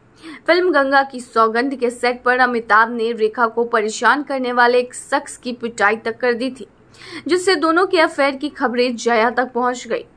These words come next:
रेखा खुद अपने करीबियों से अपने इश्क और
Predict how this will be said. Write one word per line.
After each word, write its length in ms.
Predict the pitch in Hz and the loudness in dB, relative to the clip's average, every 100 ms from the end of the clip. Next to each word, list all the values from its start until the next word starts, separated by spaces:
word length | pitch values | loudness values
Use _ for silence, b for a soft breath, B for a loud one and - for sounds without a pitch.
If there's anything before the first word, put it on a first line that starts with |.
| _ 208 | _ 2
रेखा 500 | 220 220 262 226 254 B B _ | 2 4 4 2 2 B B _
खुद 180 | 349 370 | 0 2
अपने 260 | 339 330 | 2 -2
करीबियों 540 | 359 320 262 247 247 320 | 0 0 0 -2 -2 -2
से 140 | 330 | -2
अपने 260 | 302 277 277 | -4 -2 -6
इश्क 580 | - 302 311 - - - | -4 -6 -6 -10 -2 2
और 260 | 233 247 | 2 2